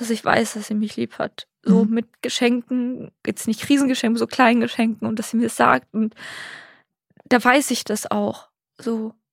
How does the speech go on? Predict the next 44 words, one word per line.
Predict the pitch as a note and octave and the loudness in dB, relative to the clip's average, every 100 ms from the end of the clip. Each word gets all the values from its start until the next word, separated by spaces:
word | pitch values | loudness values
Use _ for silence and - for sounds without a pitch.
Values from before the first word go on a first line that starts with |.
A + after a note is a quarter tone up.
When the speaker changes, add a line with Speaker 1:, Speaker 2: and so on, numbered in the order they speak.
| - | -2
Speaker 1:
Und | A3 | 2
logisch | A3+ C4 C#4+ D4+ - | 4 4 4 0 0
weiß | B3 C4 B3+ | 0 0 -2
ich | A#3+ | -6
das | B3 - | -6 -4
in | B3 B3+ | -2 -2
den | C4 | -2
Situationen, | - A3+ - A#3 | -4 -6 -4 -2
wenn | G#3+ | 0
sie | G#3 | 0
nicht | A#3+ - | 0 0
so | |
ist, | - C4 A#3+ | -2 -2 0
mittlerweile | A3 B3+ A#3+ A#3 A3+ B3+ - | 2 2 0 2 2 0 0
auch. | A3+ G3+ - - - - - - _ _ _ _ _ _ _ - | 0 0 -6 -20 -20 -20 -20 -20 _ _ _ _ _ _ _ -2
Als | A#3 - | -2 -2
Kind | - C#4 D#4 | 0 0 2
wusste | C#4 - B3+ | -2 -2 -4
ich | |
das | - A#3+ - _ _ _ - | -2 -4 -6 _ _ _ -6
mit | A3 | -4
Sicherheit | G#3+ B3 G3+ G3 | -4 -4 -6 -2
nicht, | A3 C#4 - _ | -2 -4 -8 _
weil | - A#3 G#3+ | -6 -4 -4
keiner | - G#3+ A3+ A3+ | -2 2 2 0
hat | A#3 - | -2 0
mir | A3+ | 0
erklärt, | A#3 B3+ A#3+ | 2 2 2
was | A#3+ - | -2 -4
da | A3 | -4
passiert | - G3+ - C4+ C#4 | -4 -4 0 -2 0
und | A#3 | 0
dass | A3+ A3 | 0 -2
es | - | -2
sowas | G3+ | 0
Speaker 2:
Ja. | G3 | 2
Speaker 1:
gibt | B3 A3 | 2 -2
wie | G#3+ | -10
psychische | - A#3 A3+ G3+ | -2 -2 0 -2
Krankheiten, | - G#3 A#3 A#3+ A3+ A#3 | 0 0 0 -2 0 0
wusste | A#3 - A3+ | 0 -4 -6
ich | - - | -6 -2
auch | F#3+ A3+ | 0 0
nicht. | C#4 E4+ - | -4 -6 -8